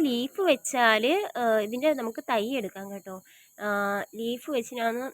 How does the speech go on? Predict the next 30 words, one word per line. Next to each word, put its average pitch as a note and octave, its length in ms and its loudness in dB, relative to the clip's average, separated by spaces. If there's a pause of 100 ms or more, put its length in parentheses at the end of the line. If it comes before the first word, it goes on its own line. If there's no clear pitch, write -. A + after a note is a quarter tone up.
(120)
ഞാൻ A#3+ 100 -8
ഇങ്ങനെ B3 240 -4
ചില C4 200 -6
പ്ലാന്റൊക്കെ C4 480 0
ലീഫ് C4 220 -4
വെച്ച് C#4+ 160 -10
ഇങ്ങനെ C#4+ 220 0
പരീക്ഷിക്കും. A#3 480 -6 (420)
അപ്പോൾ C#4+ 220 -2
എനിക്ക് C4 260 -6
ഇതിൻ്റെ C#4 300 0
തൈ A#3+ 200 0
കിട്ടിയിട്ടുണ്ട്, G#3 440 -8
അപ്പോൾ D#4+ 180 -4
നിങ്ങളും D#4 300 2
ട്രൈ A#3 120 0 (120)
ചെയ്യണേ. G3 340 -4 (680)
പിന്നെ B3 360 -2 (640)
ദാ B3 100 2 (240)
ഈ - 20 2 (240)
ഹാങ് A#3 320 2
ചെയ്തിട്ടേക്കുന്ന A#3+ 560 -2
ഈ - 80 -8
പ്ലാന്റ് G#3 280 -6
ഉണ്ടല്ലോ, G3 280 -6 (800)
ആ, - 20 -4 (1080)
ഇതിൻ്റെ D4 340 -6
പേര് G#3 480 2
ബ്ലൂ B3 160 -4 (180)
ഇക്സോർ A#3 340 -6